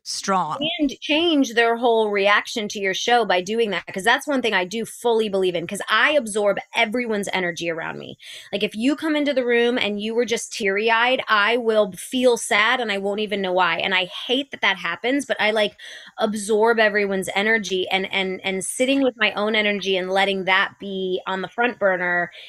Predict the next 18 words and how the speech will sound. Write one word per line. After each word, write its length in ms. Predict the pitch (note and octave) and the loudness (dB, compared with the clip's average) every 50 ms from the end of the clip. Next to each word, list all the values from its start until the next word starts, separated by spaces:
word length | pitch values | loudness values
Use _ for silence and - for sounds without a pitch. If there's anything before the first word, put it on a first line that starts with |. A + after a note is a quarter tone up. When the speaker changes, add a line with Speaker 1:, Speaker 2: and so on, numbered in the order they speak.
| - | -12
Speaker 2:
is 140 | - E3+ E3 | -10 -8 -4
really, 300 | F3+ G3+ A3 A3 A3 G3+ | 0 2 2 2 2 2
really 200 | G3 F#3+ F#3 F#3 | 2 2 2 0
hard 280 | F3+ F#3+ G#3 G#3 G#3 G#3 | 0 0 0 0 0 0
for 120 | - G#3 | -4 -4
me. 120 | F3+ F3+ E3+ | -4 -2 0
But 140 | F#3+ G3+ - | -2 0 0
I 140 | F#3+ G#3 G3+ | 0 0 0
know 480 | G3+ G#3 G#3+ A3+ B3+ C4 B3+ A#3 A3 | 0 0 2 4 4 4 4 2 2
that 200 | G3+ G3+ F#3+ - | 2 0 0 0
when 220 | G3 G#3 G#3+ G#3 G3 | -2 -2 -2 -2 -4
people 320 | - - A#3 - A3+ G3+ | -6 -8 -6 -4 -4 -4
can 200 | - G#3+ G#3 G3 | -4 -6 -6 -6
do 180 | F3+ G#3 C4 C#4 | -4 -2 -2 0
that, 220 | C4 A3 G3+ G3+ | 0 0 0 -2
you 100 | A3 G#3 | -6 -8
can 140 | - B3 G#3+ | -6 -4 -4
affect 600 | G3 - - - - A#3 A3+ A3+ - - - - | -4 -6 -8 -4 0 0 0 0 -2 -8 -18 -20